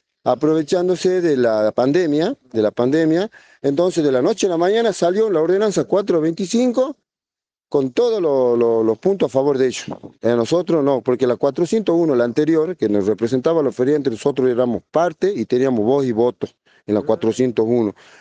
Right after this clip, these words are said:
Entonces yo, y ahí yo quiero aclarar, quiero decir que hoy por hoy los concejales del, del radical, de los ra-, del radicalismo,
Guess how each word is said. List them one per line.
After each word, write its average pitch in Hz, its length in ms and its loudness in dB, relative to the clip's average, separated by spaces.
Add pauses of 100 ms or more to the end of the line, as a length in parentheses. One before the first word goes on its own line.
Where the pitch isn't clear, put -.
Entonces 131 520 0
yo, 139 140 -2 (300)
y 120 100 0
ahí 165 140 0
yo 175 140 0
quiero 170 200 0
aclarar, 160 480 0 (260)
quiero 151 260 0
decir 151 380 0
que 127 240 0
hoy 165 200 0
por 156 200 0
hoy 165 120 2
los 147 100 -2
concejales 147 720 0 (340)
del, 110 380 0
del 110 240 0
radical, 160 640 -2
de 110 140 -2
los 110 160 0
ra-, 117 120 0
del 107 240 0
radicalismo, 151 640 0